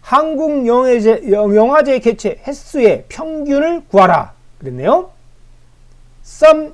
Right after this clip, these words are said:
if와 카운트 if 함수를 이용해서 구합니다. 자, 네 번째다. 커서 놓고요. 수식 입력줄에다가 썸 if에서 합계를 먼저 구합니다.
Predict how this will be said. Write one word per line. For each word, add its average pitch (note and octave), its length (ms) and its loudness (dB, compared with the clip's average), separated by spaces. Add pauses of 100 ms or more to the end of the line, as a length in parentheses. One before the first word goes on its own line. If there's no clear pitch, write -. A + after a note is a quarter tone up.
(120)
if와 G3 720 -2
카운트 C4 460 -4
if A#3 220 -8
함수를 G#3+ 420 -2
이용해서 G3 460 -4
구합니다. C3+ 480 -4 (1400)
자, A2 320 -18
네 D#3+ 140 2
번째다. B3 520 4
커서 A#3 280 0
놓고요. A3+ 500 2 (400)
수식 C#4+ 500 -8
입력줄에다가 G#3 840 0 (200)
썸 D4+ 560 -2 (100)
if에서 G3 680 -2 (160)
합계를 D4 680 -6
먼저 A#3+ 440 0
구합니다. C3 520 -2